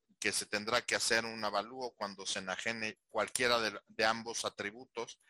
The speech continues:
ya sea el usufructo o la nuda propiedad, y está el ajuste a la deducción del usufructo,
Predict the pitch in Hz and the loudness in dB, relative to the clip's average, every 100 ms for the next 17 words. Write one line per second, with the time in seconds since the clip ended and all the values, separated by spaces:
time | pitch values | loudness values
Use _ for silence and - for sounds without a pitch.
0 | _ - _ - 110 - 117 110 107 - | _ -20 _ 2 4 6 4 4 0 -10
1 | 98 - 131 - 110 107 _ _ _ - | -10 -8 -10 -10 -8 -8 _ _ _ -10
2 | 104 98 98 110 113 - 117 - 123 131 | -2 0 0 0 -2 -2 -6 0 4 6
3 | 151 - _ _ - _ _ 123 117 139 | 4 2 _ _ -20 _ _ 2 4 4
4 | 131 127 117 139 131 - 127 123 - _ | 4 4 2 -4 -10 -2 0 0 -4 _
5 | _ 107 107 104 104 104 - - 123 120 | _ 0 4 4 2 -6 -6 -2 0 -2
6 | 120 104 104 - 113 - 143 - 131 135 | -2 -4 -6 -10 -8 -8 -8 -8 -8 -8